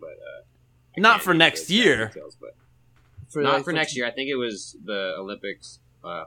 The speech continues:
Speaker 1: following.
Speaker 3: Like, after the twenty twenty
Speaker 1: I don't know if it's
Speaker 3: Tokyo Olympics.
Speaker 1: twenty twenty-four or
Speaker 3: Okay.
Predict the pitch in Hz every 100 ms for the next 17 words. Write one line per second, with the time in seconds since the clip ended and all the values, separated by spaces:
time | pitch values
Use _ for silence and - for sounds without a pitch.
0 | - 92 87 85 85 80 107 110 113 -
1 | 127 127 131 120 - 120 101 117 120 123
2 | 113 110 104 113 104 - 90 90 92 95
3 | - _ 87 82 80 80 80 - _ _
4 | _ 98 98 - -